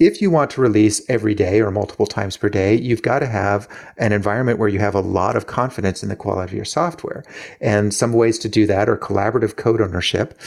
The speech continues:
uh, collective code ownership, um, things like pair programming to decrease the, uh, to, to share knowledge and to decrease the incidence of casual errors, uh, and test-driven development to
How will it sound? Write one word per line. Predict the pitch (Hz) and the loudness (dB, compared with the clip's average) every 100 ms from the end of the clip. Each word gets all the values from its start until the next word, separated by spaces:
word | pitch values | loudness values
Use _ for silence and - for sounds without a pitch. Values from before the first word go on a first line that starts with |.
| - - - | -16 -16 -4
uh, | 101 | -2
collective | 92 110 117 107 | 0 0 0 -2
code | - 95 | -4 -4
ownership, | 90 85 - 98 - - - - - - | -2 -4 -2 -2 -4 -16 -14 -14 -10 -4
um, | 101 98 92 90 120 - _ _ _ _ - | 0 0 -2 -4 -8 -16 _ _ _ _ -6
things | - 123 117 | -2 0 0
like | 110 - | -2 -2
pair | 120 120 | 0 0
programming | - 107 92 92 110 113 | 2 0 0 0 -2 2
to | 110 101 98 98 127 | 2 4 4 0 -2
decrease | 113 104 - 104 - | -2 0 0 -2 2
the, | 104 98 95 - - - - | 2 2 0 -4 -10 -16 -4
uh, | 98 - - - - | -2 -2 -4 -6 -2
to, | 120 113 120 | 0 0 -2
to | - 107 | -4 -4
share | - 120 120 | 0 2 2
knowledge | 110 98 110 110 | 2 2 2 0
and | 98 | 0
to | 101 | -2
decrease | 101 107 - 107 104 | 0 -2 2 0 2
the | - - 104 - - _ | -2 -4 -8 -10 -20 _
incidence | 123 101 107 98 - | -8 -4 -2 0 -2
of | 95 | -6
casual | - 107 104 101 101 | -6 -2 0 2 0
errors, | 98 85 104 - - - - - - | 0 0 -2 -4 -10 -16 -14 -16 -6
uh, | 110 107 | -2 0
and | - 127 | 0 -2
test-driven | 123 139 - 143 120 | 0 -2 2 2 2
development | 110 113 160 107 107 113 - | 0 2 2 0 0 0 -2
to | - 113 110 107 107 | 2 6 6 4 0